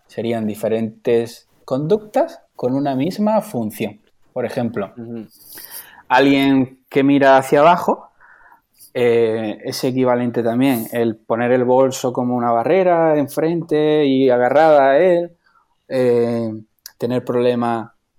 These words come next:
Speaker 1: en las relaciones sociales. Y lo que está en la base es no querer contactar con lo que piensa o siente. No quiere sentirse
Speaker 2: Claro.
Speaker 1: así. Entonces, eh,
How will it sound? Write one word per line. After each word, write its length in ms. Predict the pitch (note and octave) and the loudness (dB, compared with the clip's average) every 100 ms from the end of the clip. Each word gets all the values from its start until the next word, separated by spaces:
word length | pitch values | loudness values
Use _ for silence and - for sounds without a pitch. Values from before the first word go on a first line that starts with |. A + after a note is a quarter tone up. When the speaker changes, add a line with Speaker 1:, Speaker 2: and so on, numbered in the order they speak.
| _ | _
Speaker 1:
en 220 | - B2+ A#2+ | -12 -6 -4
las 160 | A2+ | -2
relaciones 500 | A2+ A2 - A#2 A2 | -2 -6 -6 -8 -8
sociales. 720 | - G#2 D#3+ E3+ C#3+ C#3+ C#3+ _ _ _ | -12 -6 -2 0 0 -2 -6 _ _ _
Y 140 | _ C3 | _ -6
lo 120 | B2 | -4
que 60 | B2 | -4
está 240 | - C#3+ | -4 -2
en 80 | D#3 | 0
la 100 | E3 | 2
base 460 | E3+ F3 - D#3+ | 2 0 0 0
es 140 | C#3+ C3+ | 0 -2
no 160 | D3 | -4
querer 500 | C#3+ D3+ D3+ D3 C#3+ _ _ _ _ _ | -2 -2 -2 -4 -8 _ _ _ _ _
contactar 640 | - C#3+ D3 C#3+ E3+ F#3+ - - _ _ _ _ _ | -6 -4 -4 -2 0 0 -2 -18 _ _ _ _ _
con 200 | C3+ B2 | -2 0
lo 120 | A#2+ | 0
que 100 | A#2 | -4
piensa 460 | - B2+ D3 - B2 | -4 -4 -4 -4 -6
o 60 | |
siente. 380 | - A#2+ A2 - _ _ _ | -6 -8 -8 -16 _ _ _
No 160 | C3 | -6
quiere 180 | C#3 C#3+ | -2 -2
sentirse 560 | C3 C3 B2 B2+ A#2 G#2 | -2 -6 -6 -6 -6 -6
Speaker 2:
Claro. 100 | A#2 | -6
Speaker 1:
así. 220 | - A#2+ - | -6 -10 -10
Entonces, 540 | C3 A#2 A#2+ D3+ C#3+ C#3+ | -10 -8 -6 -2 -2 -4
eh, 140 | - | -10